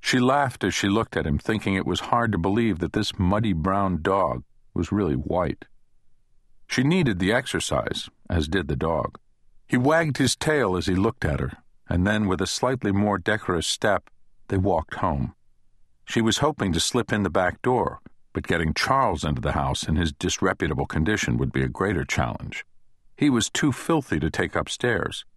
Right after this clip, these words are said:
and she knew she would have to take him in through the kitchen. He was in desperate need of a bath after their muddy walk. She opened the kitchen door quietly,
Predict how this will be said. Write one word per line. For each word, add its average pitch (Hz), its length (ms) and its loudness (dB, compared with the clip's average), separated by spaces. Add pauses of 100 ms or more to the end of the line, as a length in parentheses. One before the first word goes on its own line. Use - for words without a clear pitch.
(300)
and 85 120 0
she 87 140 0
knew 113 220 2
she - 140 -2
would 82 100 2
have 87 100 0
to 76 100 -6
take - 240 -4
him 90 140 0
in 101 160 0
through - 160 -4
the 80 80 -2
kitchen. - 480 -4 (500)
He 101 140 0
was 90 160 2
in 80 220 -2
desperate 92 580 -2
need 92 300 2
of 71 80 0
a 69 40 0
bath 76 480 -2
after 67 220 -4
their 71 140 -2
muddy 73 320 0
walk. 71 500 -2 (840)
She - 220 0
opened 139 440 2
the 113 60 0
kitchen 117 400 0
door 104 280 2
quietly, 110 760 -2